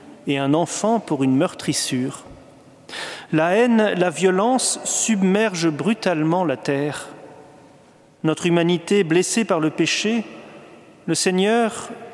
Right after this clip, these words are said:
n'aura de cesse de la reprendre, de la refaçonner, afin que triomphe l'amour.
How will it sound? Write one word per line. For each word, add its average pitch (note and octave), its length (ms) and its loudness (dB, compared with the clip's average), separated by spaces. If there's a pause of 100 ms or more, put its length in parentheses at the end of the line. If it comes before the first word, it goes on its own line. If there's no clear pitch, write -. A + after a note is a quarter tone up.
(100)
n'aura E3+ 260 2
de F3 120 2
cesse G3+ 320 0
de E3 100 2
la D3+ 120 2
reprendre, E3 720 -2 (640)
de E3 80 2
la D#3 140 2
refaçonner, D3+ 760 0 (560)
afin G#3 300 -2
que - 120 -4
triomphe D3 600 -2
l'amour. C3+ 540 -2